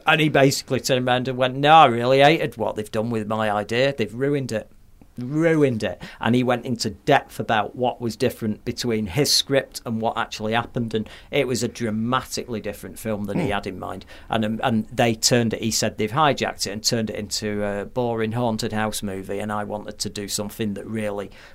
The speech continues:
Speaker 1: pushed, you know, really made people think. And, uh, so there you go. So if you'd have met your hero, he'd have gone, "What are you talking about, you?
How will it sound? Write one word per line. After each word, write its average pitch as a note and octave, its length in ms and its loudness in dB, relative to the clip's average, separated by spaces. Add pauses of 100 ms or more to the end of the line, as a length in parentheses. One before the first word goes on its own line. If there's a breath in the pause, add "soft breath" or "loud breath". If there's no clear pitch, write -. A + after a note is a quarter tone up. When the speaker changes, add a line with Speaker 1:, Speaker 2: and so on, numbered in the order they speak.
Speaker 1:
pushed, - 400 -2 (520)
you - 140 -12
know, F#2 220 -6 (320)
really G#2+ 380 -4 (100)
made C3 380 -4
people G2+ 340 -2
think. A2 280 -4 (440 loud breath)
And, A2 480 2
uh, G#2+ 140 -2
so - 160 -2
there A2+ 160 2
you G2+ 40 -4
go. A2 200 0
So B2 200 0
if B2 160 -2
you'd F3+ 160 4
have C3 140 2
met D#3+ 400 4
your G#2+ 260 0
hero, G2+ 460 -2 (400)
he'd A#2+ 180 0
have A#2 80 -4
gone, A2 220 -4
"What D#3+ 60 -6
are - 20 -6
you B2 60 -10
talking - 460 -8
about, - 200 -14
you? - 180 -12